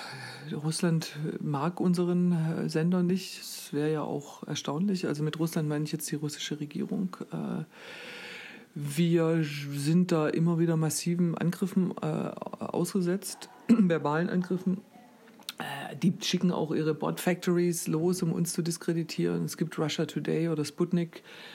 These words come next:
äh, die auch unsere Berichterstattung einfach, äh, ja, falsch wiedergeben und, äh, also wirklich im Sinne von Fake News,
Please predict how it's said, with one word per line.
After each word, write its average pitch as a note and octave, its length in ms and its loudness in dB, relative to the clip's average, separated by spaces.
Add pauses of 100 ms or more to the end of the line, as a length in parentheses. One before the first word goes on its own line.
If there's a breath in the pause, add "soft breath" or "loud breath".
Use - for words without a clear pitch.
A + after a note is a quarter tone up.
(200 loud breath)
äh, D3+ 160 0
die D3 180 0
auch - 140 0
unsere D3 400 0
Berichterstattung D3+ 840 -2
einfach, D3 460 -6
äh, - 580 -8 (180)
ja, - 80 -10
falsch - 360 -6
wiedergeben C3+ 540 0
und, - 180 -2
äh, - 680 -8
also C3+ 280 -4
wirklich C3+ 220 -4
im C#3 100 -2
Sinne C3+ 220 -4
von C3+ 160 -4
Fake - 300 -6
News, C#3 400 -4